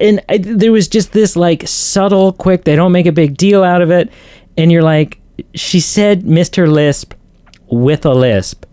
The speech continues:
And then he corrected her 'cause it's not actually said with a lisp. But to me, that was just, like, I don't know why.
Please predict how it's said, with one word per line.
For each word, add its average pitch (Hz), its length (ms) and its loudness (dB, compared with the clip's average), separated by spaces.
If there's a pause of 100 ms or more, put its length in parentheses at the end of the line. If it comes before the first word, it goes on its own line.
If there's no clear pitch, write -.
(640)
And 143 200 2
then 131 400 0 (160)
he 127 180 -2
corrected 139 460 -2
her 117 120 0
'cause 113 200 -4
it's 113 100 -2
not 120 160 2
actually 113 260 -2
said 120 240 -2
with 113 140 0
a 101 40 0
lisp. 104 360 -2
But 165 300 -2
to 160 120 0
me, 170 220 4
that 170 180 0
was 143 140 0
just, - 320 -4
like, 127 400 -2 (480)
I 139 140 -4
don't 156 160 0
know 139 100 2
why. 113 480 0